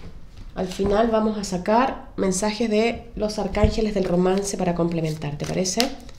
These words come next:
Mientras revuelvo las cartas del Tarot Rider, te digo Capricornio, Virgo, Sagitario.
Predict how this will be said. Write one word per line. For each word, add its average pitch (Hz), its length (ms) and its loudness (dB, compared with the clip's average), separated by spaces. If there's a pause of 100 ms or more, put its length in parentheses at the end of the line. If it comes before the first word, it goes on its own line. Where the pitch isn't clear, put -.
(680)
Mientras 202 360 2
revuelvo 214 520 4
las - 160 -2
cartas 190 440 -4
del 175 300 0 (540)
Tarot 175 320 0
Rider, 190 500 2
te 190 140 2
digo 214 600 2 (280)
Capricornio, 233 880 4 (1200)
Virgo, 196 520 2 (320)
Sagitario. 185 800 4